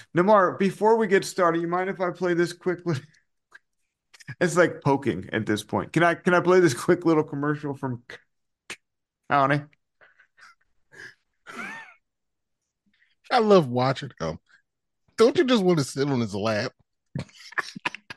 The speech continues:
Speaker 2: <laughs>
Speaker 1: I don't know. After all the Vince McMahon stuff, I'm not sure I wanna go there.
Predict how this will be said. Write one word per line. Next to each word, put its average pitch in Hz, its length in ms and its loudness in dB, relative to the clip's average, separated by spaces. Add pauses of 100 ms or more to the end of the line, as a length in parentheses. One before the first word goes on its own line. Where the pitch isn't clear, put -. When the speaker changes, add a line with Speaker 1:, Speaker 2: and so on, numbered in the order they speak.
(1040)
Speaker 2:
<laughs> - 0 -
Speaker 1:
I 180 140 4 (520)
don't 156 280 2
know. 160 180 2 (220)
After 175 360 4
all 175 180 6
the 170 120 2
Vince 147 300 -2
McMahon 139 500 0
stuff, 107 320 -6
I'm 127 180 -2
not 127 200 -2
sure 127 260 -2
I 117 40 2
wanna 120 260 -2
go 107 220 -4
there. 87 300 -6